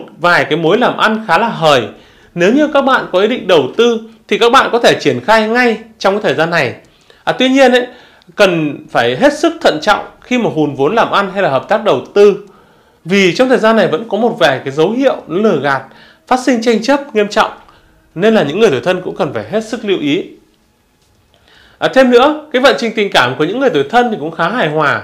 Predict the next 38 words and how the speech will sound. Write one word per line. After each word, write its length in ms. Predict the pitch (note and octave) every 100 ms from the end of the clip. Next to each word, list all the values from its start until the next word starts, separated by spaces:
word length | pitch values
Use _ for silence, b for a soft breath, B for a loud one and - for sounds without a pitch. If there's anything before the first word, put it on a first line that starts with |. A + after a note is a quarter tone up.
| -
không 220 | - A3
có 60 | A3+
mâu 220 | A3 G#3+
thuẫn 180 | G3+ B3
hay 100 | A#3+
là 60 |
cái 100 | C#3
xung 180 | C#3+ A3
đột 200 | G3 C#3+
nào 120 | A#2+ A#2
quá 80 | B2+
lớn. 340 | C#3+ G3 C#4+ B B B B
À, 80 | - D3+
con 120 | B3
cái 120 | A#3 G#3+
thì 60 | A#3+
khỏe 100 | D3
mạnh, 300 | B2 D3+ -
học 180 | D3 C#3
hành 120 | D3 C3
thì 80 | B2
giỏi 200 | B2 A2+
giang. 300 | E3+ G#3 G3+ b b b b
Cái 100 | G#3+
vận 180 | B3+ -
đào 140 | F#3+
hoa 300 | E3+ A#3+ A#3
của 80 | A3+
những 140 | D3+ G#3+
người 100 | A#3
độc 120 | D3+
thân 180 | - A3 G#3
thì 60 | C#3
cũng 160 | E3
dần 260 | F#3+ D#3+ B2+
dần 200 | C3 B2
vượng 160 | A2+ C3+
phát. 240 | - B3+